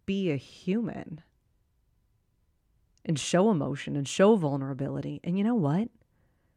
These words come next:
I connected with my audience in ways I had never done before. And it wasn't a gimmick. It, it, it wasn't for ratings. It was none of that B S. It was me.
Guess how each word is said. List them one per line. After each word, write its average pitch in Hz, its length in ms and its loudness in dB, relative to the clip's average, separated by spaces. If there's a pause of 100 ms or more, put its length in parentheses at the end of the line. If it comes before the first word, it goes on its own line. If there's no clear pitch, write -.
(840)
I 165 120 -4
connected 185 360 2
with 160 80 2
my 151 180 2
audience 156 800 -2 (100)
in 156 160 0
ways 151 200 0
I 151 60 2
had 147 140 0
never 139 380 -4 (580)
done 170 200 0
before. 156 580 -6 (1800)
And 247 80 10
it 269 40 12
wasn't 381 320 10
a - 20 0
gimmick. 170 560 6
It, 233 160 8
it, - 160 8
it 240 200 6
wasn't 285 340 10
for 359 120 8
ratings. 180 680 8
It 285 40 10
was 294 100 8
none 311 240 10
of 180 180 8
that 147 460 8
B 185 180 8
S. - 540 -2 (720)
It 208 60 8
was 208 200 8
me. 180 560 4